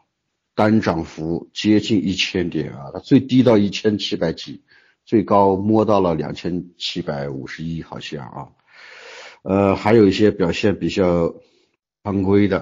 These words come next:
啊，比方说这个马蹄啊，Matic，M A T I C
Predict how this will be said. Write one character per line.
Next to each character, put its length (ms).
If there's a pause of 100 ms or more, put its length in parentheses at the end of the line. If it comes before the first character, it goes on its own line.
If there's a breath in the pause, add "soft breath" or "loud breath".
(100)
啊， 120
比 160
方 160
说 180
这 120
个 80
马 220
蹄 440
啊 160
，Matic，M 1080
A 180
T 260
I 180
C 420